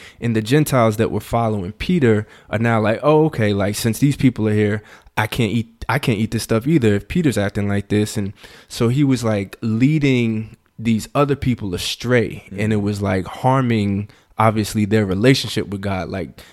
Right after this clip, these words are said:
Speaker 1: this is not, he, you know, obviously, Pe-, Paul is like, "This is not what it's about. It's not what you eat and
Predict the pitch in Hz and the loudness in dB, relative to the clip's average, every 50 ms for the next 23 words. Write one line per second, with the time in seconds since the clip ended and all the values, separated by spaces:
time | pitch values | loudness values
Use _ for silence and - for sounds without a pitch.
0 | - _ 143 139 - 117 110 107 120 135 127 - - - - - 190 190 180 185 | -2 _ 2 2 2 2 0 0 0 0 -2 -2 -6 -10 -10 -10 -8 -4 -2 0
1 | 143 101 90 - - 127 135 135 127 110 - 110 110 107 110 - - _ - - | 0 0 0 0 2 2 2 2 0 0 0 0 -2 -2 -2 -8 -16 _ -2 0
2 | 180 180 - - _ - 139 143 139 127 113 101 101 95 98 - 196 - - 107 | 0 0 -2 -6 _ 2 4 4 4 4 2 0 -2 -2 -2 -4 -4 -2 -2 -2
3 | 98 104 123 127 - - 107 104 104 98 - 95 101 120 113 101 95 104 107 120 | 0 0 0 -2 -2 -4 -4 -4 -4 -6 -6 -4 -2 0 0 0 -2 -2 -2 -2
4 | 143 131 107 113 117 107 - - - - 131 127 120 123 123 - - - 80 80 | -2 -2 0 -2 -2 -4 -4 -8 -10 -4 -2 0 0 0 -2 -4 -8 -12 -12 -12
5 | - | -14